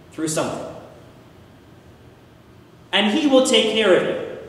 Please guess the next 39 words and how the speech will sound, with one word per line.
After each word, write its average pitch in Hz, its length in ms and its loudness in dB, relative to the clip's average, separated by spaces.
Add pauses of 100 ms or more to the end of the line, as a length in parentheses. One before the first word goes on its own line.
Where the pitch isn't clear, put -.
(680)
As 175 720 2
the 170 100 8
Apostle 220 520 4
Paul 220 320 6
said 190 160 4
in 175 100 4
the 175 80 4
second 208 400 2
epistle 190 400 0
reading, 160 600 0
"Nothing 220 480 4
shall 185 200 4
separate 175 560 2
us 147 200 2
from 151 120 -4
the 147 80 -2
love 147 300 2
of 139 220 -2
Christ." 127 600 -2 (2750)
It - 40 -18
says 180 200 4
in 170 100 2
the 170 100 4
Old 160 200 4
Testament, 165 760 -2
"For 170 100 2
the 165 160 6
eyes 226 360 6
of 196 120 4
the 175 80 6
Lord 180 840 4
run 185 380 6
to 233 240 2
and 196 160 2
fro 165 480 6
throughout 165 300 4
the 156 100 4
whole 175 300 6
earth 123 360 0